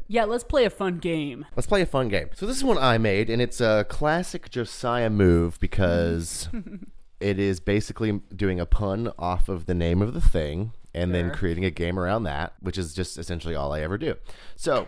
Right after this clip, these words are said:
Speaker 2: this one's called Solo, which is spelled S O space L O W.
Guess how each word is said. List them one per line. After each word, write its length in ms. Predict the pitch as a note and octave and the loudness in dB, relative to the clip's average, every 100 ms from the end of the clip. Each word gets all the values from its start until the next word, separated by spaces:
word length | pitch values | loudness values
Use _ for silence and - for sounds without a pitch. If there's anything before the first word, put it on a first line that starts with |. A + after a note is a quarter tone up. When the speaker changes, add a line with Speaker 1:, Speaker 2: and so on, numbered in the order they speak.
| - | -2
Speaker 2:
this 240 | F#3+ G#3+ - | 0 0 2
one's 260 | G2+ F#2+ | 0 0
called 460 | - C#3 C3+ C3+ - - - - - F2 A2+ | 0 2 4 2 -4 -10 -14 -12 -6 0 2
Solo, 1000 | A#2+ F2 F2 F#2 F2 D#2 C2 G1+ - - | 2 0 2 2 2 -2 -4 -6 -6 -6
which 540 | - A2 - - - - - | -2 0 0 -6 -10 -10 -4
is 140 | A2+ G#2 | -2 4
spelled 340 | - G#2 F#2+ G2 | 10 10 10 0
S 240 | G#2 - | 0 0
O 220 | F#2 F#2 | -4 -4
space 560 | F2+ - - F2+ F2 - | -6 -6 -4 -4 -4 -8
L 180 | - E2 | -8 -6
O 100 | D#2+ | -6
W. 500 | D2+ E2+ D2 - - | -6 -8 -6 -8 -8